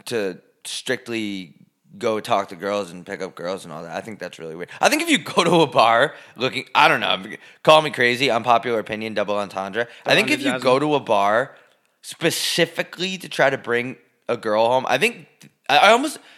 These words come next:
Speaker 1: I almost think that's a little weird.
Speaker 2: I think that's
Speaker 1: And I know
Speaker 2: really
Speaker 1: a lot
Speaker 2: weird.
Speaker 1: of people are listening to it like, "Huh? Like, isn't that the reason why you go to a bar?" I,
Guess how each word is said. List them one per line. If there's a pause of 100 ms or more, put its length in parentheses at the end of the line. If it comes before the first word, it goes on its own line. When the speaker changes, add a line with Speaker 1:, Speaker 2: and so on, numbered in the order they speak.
(380)
Speaker 1:
I
almost
think
that's
a
little
weird.
Speaker 2:
I
think
that's
Speaker 1:
And
I
know
Speaker 2:
really
Speaker 1:
a
lot
Speaker 2:
weird.
Speaker 1:
of
people
are
listening
to
it
like,
"Huh?
Like,
isn't
that
the
reason
why
you
go
to
a
bar?" (400)
I,